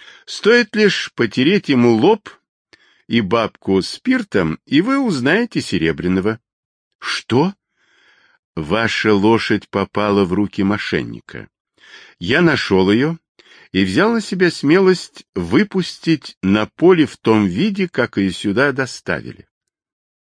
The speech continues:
«Дорогой сэр, вы совершили чудо. Лошадь в великолепной форме.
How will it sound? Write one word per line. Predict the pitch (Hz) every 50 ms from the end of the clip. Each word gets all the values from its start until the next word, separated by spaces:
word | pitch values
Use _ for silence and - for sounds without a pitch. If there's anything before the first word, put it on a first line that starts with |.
| _
«Дорогой | _ - - 90 90 95 95 92 95 95 87 78
сэр, | - - - 78 69 64 - _ _ _ _ _ _ - - - - -
вы | - 69
совершили | - - 71 67 69 64 - - 92 98 87 76
чудо. | - - - - 180 196 135 - 58 - _ _ _ _ _ - - - - - - -
Лошадь | - 85 98 135 139 127 - 127 - -
в | - 76
великолепной | 71 82 104 98 98 - - 113 120 151 165 - - 190 190
форме. | - - 196 180 131 92 69 57 53